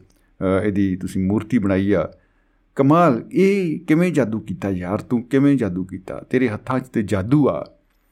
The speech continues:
ਇਹ ਕਿਵੇਂ ਸੰਭਵ ਹੋਇਆ?" ਔਰ ਉਸ ਬੁੱਤ ਤਰਾਸ਼ ਨੇ ਕਹਿੰਦੇ ਆ ਬੜੀ ਨਿਮਰਤਾ ਨਾਲ ਕਿਹਾ ਕਿ ਬਾਈ, ਮੈਂ ਕੁਛ ਨਹੀਂ ਕੀਤਾ,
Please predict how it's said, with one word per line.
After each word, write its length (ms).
ਇਹ 100
ਕਿਵੇਂ 280
ਸੰਭਵ 300
ਹੋਇਆ?" 320
ਔਰ 360
ਉਸ 200
ਬੁੱਤ 240
ਤਰਾਸ਼ 380
ਨੇ 140
ਕਹਿੰਦੇ 320
ਆ 100
ਬੜੀ 180
ਨਿਮਰਤਾ 440
ਨਾਲ 200
ਕਿਹਾ 300
ਕਿ 160
ਬਾਈ, 460
ਮੈਂ 440
ਕੁਛ 240
ਨਹੀਂ 140
ਕੀਤਾ, 560